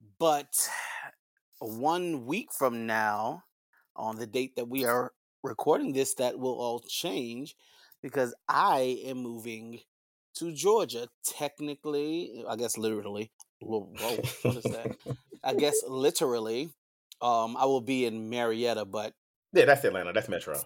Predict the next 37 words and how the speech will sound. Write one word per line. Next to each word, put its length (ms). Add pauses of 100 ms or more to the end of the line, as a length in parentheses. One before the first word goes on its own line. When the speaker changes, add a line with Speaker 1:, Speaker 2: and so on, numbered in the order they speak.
Speaker 1:
Fif-, 80 (480)
fif-, 120 (140)
exactly. 560 (320)
Fifteen 380
minutes 240
from 200
Rob 200 (140)
<laughs> 120
Speaker 2:
Yeah, 360
Speaker 1:
is 200
Speaker 2:
it, 60
Speaker 1:
where 100
Speaker 2:
it's 80
Speaker 1:
I'll 100
be, 80
Speaker 2:
that 280 (160)
on, 120
on, 200
on, 180
Speaker 1:
and 160
Speaker 2:
and 80
Speaker 1:
five 220
Speaker 2:
shit. 160
Speaker 1:
from 140
Lateral. 420
Speaker 2:
Like, 260 (140)
eleven 460
Speaker 1:
<laughs> 20
Speaker 2:
minutes 320
nighttime, 420
depending 300
on 80
time 240
of 40
day. 140
But 180
yeah. 280